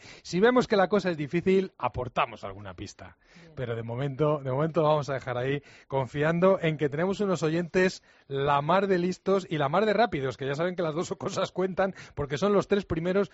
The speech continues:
Speaker 1: los que se llevan el premio. Bueno, empezamos, si queréis, mm, por esta carta al director de la República, por lo que ha significado, eh, como novedad que un papa, mm, coja el guante, podríamos decir, que le lanza un,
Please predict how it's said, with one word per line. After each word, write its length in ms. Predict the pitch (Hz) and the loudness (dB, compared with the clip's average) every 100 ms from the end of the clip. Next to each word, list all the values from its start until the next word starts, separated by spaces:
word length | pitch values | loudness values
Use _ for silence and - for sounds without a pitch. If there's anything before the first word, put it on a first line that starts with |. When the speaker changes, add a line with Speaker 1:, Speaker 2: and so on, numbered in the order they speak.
| - - | -12 -12
Speaker 1:
los 140 | 135 | -8
que 80 | 127 | -6
se 80 | 120 | -4
llevan 180 | 131 131 | -4 -4
el 100 | 113 | -6
premio. 320 | 104 98 92 - - - | -8 -10 -12 -18 -20 -2
Bueno, 300 | 208 208 - - | 0 0 -2 -6
empezamos, 680 | 143 143 175 202 214 - - | -4 -2 2 2 2 0 -18
si 220 | - 160 | -12 -8
queréis, 480 | 151 143 180 175 - _ _ | -4 0 2 0 -6 _ _
mm, 160 | 147 143 | -10 -6
por 160 | 139 160 | -2 0
esta 200 | - 147 | 0 0
carta 360 | 160 147 131 | -2 -2 -2
al 140 | 123 117 | -2 -4
director 320 | 123 120 135 | -8 -6 -6
de 60 | 131 | -6
la 80 | |
República, 480 | 120 123 160 165 170 | -6 -6 -4 -2 -2
por 160 | 147 131 | -2 -4
lo 80 | 120 | -4
que 100 | 151 | -6
ha 60 | |
significado, 680 | 143 147 135 131 143 139 127 - - - | -6 -10 -8 -2 2 2 0 -6 -20 -16
eh, 80 | 131 | -10
como 240 | 139 139 | -6 -4
novedad 400 | 135 127 165 202 | -4 0 2 0
que 100 | - | -2
un 100 | 151 | -2
papa, 320 | 156 151 143 - | 0 0 -2 -6
mm, 400 | 139 139 135 123 117 _ - | -12 -8 -8 -10 -14 _ -2
coja 260 | 180 - | 0 0
el 60 | 143 | 0
guante, 380 | 160 233 226 180 | 2 2 2 0
podríamos 380 | 160 165 156 | 0 -2 -2
decir, 320 | 156 147 226 226 | -2 0 -2 -2
que 120 | 170 | -4
le 120 | 139 | -2
lanza 380 | 151 170 - 156 | -2 -2 -2 -2
un, 220 | 160 165 | -2 -4